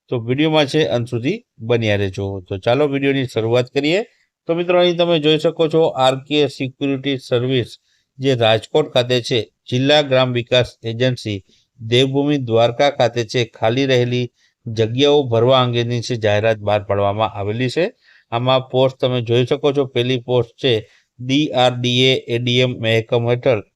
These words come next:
જે છે નાયબ ચીટનીસની, સુપરવાઇઝરની અને જુનિયર ક્લર્કની ભરતી છે, જેમાં નાયબ ચીટનીસમાં ગ્રેજ્યુએશન પ્લસ ત્રિપલ સી માગેલું છે અને બે જગ્યા છે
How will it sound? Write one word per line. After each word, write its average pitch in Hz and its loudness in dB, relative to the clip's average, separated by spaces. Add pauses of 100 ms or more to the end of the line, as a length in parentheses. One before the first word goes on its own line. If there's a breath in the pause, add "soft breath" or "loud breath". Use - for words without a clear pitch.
(160)
જે 127 0
છે 135 0
નાયબ 117 2
ચીટનીસની, 131 -4 (480)
સુપરવાઇઝરની 131 0
અને 131 -6
જુનિયર 117 -2
ક્લર્કની 123 -2
ભરતી 110 -2
છે, 143 2 (420)
જેમાં 127 2
નાયબ 120 2
ચીટનીસમાં 131 -2
ગ્રેજ્યુએશન 120 -2
પ્લસ 127 0 (460)
ત્રિપલ 127 0
સી 135 -6
માગેલું 127 0
છે 156 -2
અને 120 -6
બે 117 0
જગ્યા 123 0
છે 160 -2